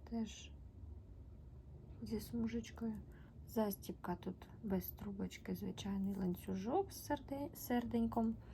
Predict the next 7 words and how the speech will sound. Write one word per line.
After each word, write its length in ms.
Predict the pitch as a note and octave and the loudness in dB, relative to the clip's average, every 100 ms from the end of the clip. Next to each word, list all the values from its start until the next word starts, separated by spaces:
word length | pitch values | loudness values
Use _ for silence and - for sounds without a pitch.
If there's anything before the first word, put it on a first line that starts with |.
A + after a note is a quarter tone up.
| - - - - - - | -10 -10 -10 -10 -2 2
Так, 440 | G#3 G3+ F#3+ - - - - - | 4 4 4 0 -10 -12 -10 2
ось 220 | G3 - | 2 4
так 280 | - F#3+ - | 2 2 4
на 160 | F#3 | 4
руці. 540 | F#3 F3 - B3 D#4 F#4 - - - - - - - - - - - - - - - - - - - | 4 0 -2 2 4 4 -2 -8 -8 -10 -12 -14 -12 -12 -12 -14 -14 -10 -10 -10 -10 -12 -10 -10 -6
Далі. 460 | A3+ A#3+ A#3 A3 G#3+ G#3+ G3+ - G#3 G#3 | 0 2 4 4 2 0 -2 -4 -6 -4
Мгм. 760 | G#3 G3+ A3 G#3 G3+ D#4 E4 | -2 -2 0 -2 -2 -2 -2